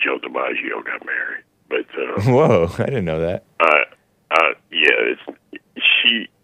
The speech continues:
Speaker 1: I don't know about her, man. She needs, she needs to worry about her husband.
Speaker 2: Uh, her home, oh yeah, her hu-, her husband
Speaker 1: Yeah, he's very sick.
Speaker 2: was accused of drinking and driving, and he got
Speaker 1: <laughs> I don't know. I don't know, but, uh,
Speaker 2: he got punched by a guy who,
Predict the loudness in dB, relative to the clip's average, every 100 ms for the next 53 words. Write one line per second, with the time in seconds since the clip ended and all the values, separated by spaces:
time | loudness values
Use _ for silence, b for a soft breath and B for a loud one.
0 | _ _ 0 4 4 4 2 0 -2 -2
1 | -2 -2 -4 -6 -8 -6 -2 0 -2 -4
2 | -8 -4 -4 0 2 4 2 0 -2 -2
3 | -4 -6 -20 _ _ _ _ _ _ _
4 | _ _ _ 4 6 6 4 4 4 6
5 | 4 4 0 -6 _ 2 4 6 6 4
6 | 4 2 0 2 4 4 2 0 -2 -2
7 | -8 _ _ _ _ _ _ -4 0 0
8 | -2 2 2 2 -4 -4 -6 -2 2 2
9 | 2 0 0 0 0 0 0 0 -2 0
10 | 4 4 4 4 0 0 0 4 4 4
11 | 0 _ 0 0 0 2 6 6 6 6
12 | 4 2 2 0 -4 B B B B 0
13 | 2 4 4 4 4 2 -2 -4 -4 -2
14 | 2 4 4 4 2 0 0 0 0 -6
15 | -14 -2 2 2 2 4 4 4 2 -2
16 | -6